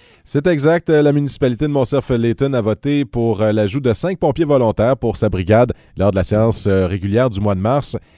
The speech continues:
La brigade compte désormais neuf membres, ce qui, euh, pour l'instant, est suffisant,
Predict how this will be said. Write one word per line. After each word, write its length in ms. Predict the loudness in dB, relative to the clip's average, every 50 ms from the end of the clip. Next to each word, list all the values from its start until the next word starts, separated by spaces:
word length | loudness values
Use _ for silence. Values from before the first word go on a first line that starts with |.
| _ _ -4
La 120 | -2 -2
brigade 380 | 0 0 0 2 2 2 0 0
compte 180 | -2 -2 0 2
désormais 420 | 2 4 4 4 2 4 2 2
neuf 280 | 2 2 0 0 -2 0
membres, 420 | 0 0 2 2 0 0 0 0 -2
ce 100 | -2 -6
qui, 340 | -12 -8 -4 -2 0 2 2
euh, 120 | 0 0
pour 160 | 0 -2 -2
l'instant, 300 | -2 -2 -2 -4 -4 -4
est 80 | -4 -4
suffisant, 500 | -6 -8 -10 -8 -6 -4 -2 0 -2